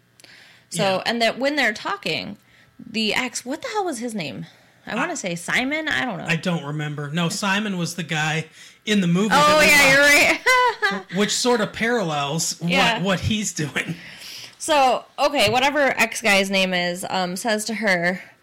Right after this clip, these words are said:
Speaker 1: "I'm gonna show you my, um, L A.
Speaker 2: Mm-hmm.
Speaker 1: And, and you're gonna love it.
Speaker 2: Yeah.
Speaker 1: I'm gonna make you fall in love with it." So,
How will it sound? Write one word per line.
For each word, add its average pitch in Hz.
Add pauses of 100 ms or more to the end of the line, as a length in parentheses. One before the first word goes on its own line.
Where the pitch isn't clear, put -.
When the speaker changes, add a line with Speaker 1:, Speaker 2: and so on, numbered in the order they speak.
(300)
Speaker 1:
"I'm 254
gonna 220
show 196
you 175 (160)
my, 185 (240)
um, 101 (180)
L 175
A. 82 (520)
Speaker 2:
Mm-hmm. 165 (600)
Speaker 1:
And, 190
and 185
you're 180
gonna 175
love 156
it. - (180)
Speaker 2:
Yeah. 180 (120)
Speaker 1:
I'm 196
gonna 190
make 180
you 185
fall -
in 139
love 160
with 185
it." - (1160)
So, 214